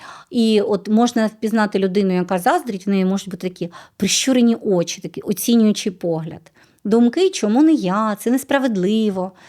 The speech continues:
що вона або він це має, а я ні. Все одно я краще». А в поведінці людина буде порівнювати,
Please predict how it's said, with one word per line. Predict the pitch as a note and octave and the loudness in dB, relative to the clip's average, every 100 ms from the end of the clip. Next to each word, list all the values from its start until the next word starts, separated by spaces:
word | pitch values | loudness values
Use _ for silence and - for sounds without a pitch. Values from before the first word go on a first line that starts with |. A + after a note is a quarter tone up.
| - - | -20 -18
що | - F#3+ | -6 -2
вона | F#3+ F#3+ G3 G3+ | 0 0 2 0
або | F3 | 0
він | F3+ F#3+ F#3+ | 0 0 -2
це | G3 | 0
має, | F#3 F#3 A3+ G3+ | 0 2 2 2
а | F#3+ | 0
я | F#3 G3 | 0 0
ні. | F3 F3 F#3 F3+ F3 - | 2 0 0 -2 -8 -12
Все | - G3+ | -2 2
одно | A3+ | 4
я | C#4+ | 4
краще». | C#4 G3 E3 D#3+ - - - _ _ _ - - - - - _ | 2 -2 -4 -4 -10 -12 -18 _ _ _ -20 -20 -20 -20 -20 _
А | - F#3 | -6 -4
в | |
поведінці | A3 A#3 B3 G4+ F4 | 0 2 2 2 2
людина | A3+ D#4 D#4 | 2 4 4
буде | B3 | 2
порівнювати, | B3+ B3 G#3 F#3 F3 F3+ G#3 G#3+ B3+ | 0 2 2 2 2 2 0 -2 -6